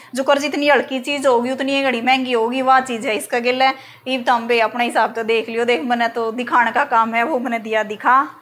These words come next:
चालीस सौ पैंसठ रुपये रेट रहेगा इसका। एक चीज़ और देख लो, आज की वीडियो में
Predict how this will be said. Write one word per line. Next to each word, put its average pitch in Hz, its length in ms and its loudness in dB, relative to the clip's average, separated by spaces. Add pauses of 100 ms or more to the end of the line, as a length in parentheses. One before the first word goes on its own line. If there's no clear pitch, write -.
(380)
चालीस 226 360 2
सौ 233 100 -2
पैंसठ 226 400 -4
रुपये 214 240 -6
रेट 202 240 -6
रहेगा 233 320 0
इसका। 254 360 -2 (2750)
एक 254 220 4
चीज़ 262 240 -2
और 240 160 4
देख 226 240 0
लो, 247 120 4
आज 254 180 6
की 269 100 -4
वीडियो 254 280 2
में 269 300 2